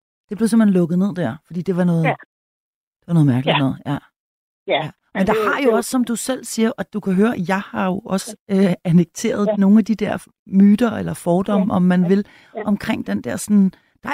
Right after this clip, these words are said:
Speaker 1: er noget mystik omkring, øh, Odd Fellow-orden, ikke? Der er noget
Speaker 2: Ja, nej.
Speaker 1: mystik, øh, omkring, og der er jo
Speaker 2: Ja.
Speaker 1: hersker sikkert en masse om, af myter også omkring, at der foregår noget fordækt
Speaker 2: Nå,
Speaker 1: inde
Speaker 2: ja.
Speaker 1: bag ved de
Speaker 2: Ja.
Speaker 1: der. <laughs>
Speaker 2: Altså, vores,
Speaker 1: Altså, inde
Speaker 2: vores
Speaker 1: bag de
Speaker 2: yndlings-
Speaker 1: lukkede døre.
Speaker 2: Ja.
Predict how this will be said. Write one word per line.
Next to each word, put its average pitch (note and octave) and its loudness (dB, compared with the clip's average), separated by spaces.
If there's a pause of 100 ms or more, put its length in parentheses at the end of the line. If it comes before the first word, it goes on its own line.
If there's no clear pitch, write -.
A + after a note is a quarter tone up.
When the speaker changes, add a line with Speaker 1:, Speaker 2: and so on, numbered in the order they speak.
Speaker 1:
er G#3+ 4
noget A#3 6
mystik - 2
omkring, F#3+ 0 (680)
øh, F3+ -4
Odd F3+ 0 (100)
Fellow-orden, F3 -2
ikke? C4+ 0 (520)
Der G#3 -8
er G3+ 0
noget A#3 4
Speaker 2:
Ja, A3+ 6
nej. G#3+ 6
Speaker 1:
mystik, - -2
øh, G#3 0
omkring, F3 -4
og - -8
der F3+ -6
er F3 -4
jo F#3+ -8
Speaker 2:
Ja. G#3+ -12 (200)
Speaker 1:
hersker G#3 -2
sikkert A3 -6
en G3+ 4
masse A3 0
om, G3+ 0
af F3+ -2
myter G3 4
også - -2
omkring, G3 -4
at - -6
der F3+ -2
foregår - 0
noget D3+ 4 (200)
fordækt - -10
Speaker 2:
Nå, A3+ -8
Speaker 1:
inde E3 2
Speaker 2:
ja. A#3 0
Speaker 1:
bag D#3 -2
ved D#3 -6
de D3+ -10
Speaker 2:
Ja. C#3+ -4
Speaker 1:
der. F3 -2
<laughs> D3+ -2 (260)
Speaker 2:
Altså, - -14
vores, F#3 -2
Speaker 1:
Altså, F3+ -2
inde A#3 0
Speaker 2:
vores A3+ 2
Speaker 1:
bag A3 0 (100)
de - 2
Speaker 2:
yndlings- F#3+ -8
Speaker 1:
lukkede A3 0
døre. G3+ 0
Speaker 2:
Ja. E4+ -10